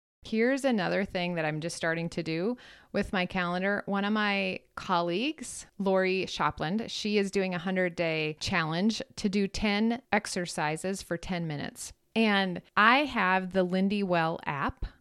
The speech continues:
I'll include a link to that below this, um, in the show notes for you if you wanna look at that. It's a Pilates app. It is amazing. I'm absolutely loving it. But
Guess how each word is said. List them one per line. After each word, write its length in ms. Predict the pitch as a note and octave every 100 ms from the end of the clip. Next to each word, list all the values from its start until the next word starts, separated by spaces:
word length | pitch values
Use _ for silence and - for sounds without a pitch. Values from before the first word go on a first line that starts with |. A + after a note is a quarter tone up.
| -
I'll 160 | G3 -
include 380 | F#3+ F#3 - F#3+
a 40 |
link 240 | F3 D#3+ -
to 140 | -
that 480 | F3 E3+ F3 - - - -
below 400 | G3 F3+ E3+ E3
this, 520 | E3+ D#3+ D#3 - - - -
um, 460 | F3 D#3 D#3+ D#3+ D#3 _ _ _ _ _ _ _
in 100 | G#3+
the 80 | G#3+
show 220 | F#3+ G3
notes 420 | F#3 C#3+ B3 - - - - - _
for 220 | - G#3+
you 320 | G3+ F#3+ G3+
if 220 | - G3
you 100 | G3+
wanna 160 | F#3+ F3
look 200 | E3+ F#3+
at 120 | G3
that. 240 | G#3 A#3 -
It's 160 | G#3
a 60 | G3+
Pilates 640 | - F#3+ E3 D#3+ A#3+ B3
app. 300 | - B3+ B3+ -
It 120 | G#3+
is 180 | C4 D4+
amazing. 680 | C4+ F3 D#3 D#3 F3 G3+ -
I'm 160 | F#3 F3+
absolutely 680 | F3 F3+ - G3+ G3 - F3+
loving 380 | E3 D#3+ E3+ F3+
it. 260 | A3 - - - - - _
But 360 | D4 C4+ E3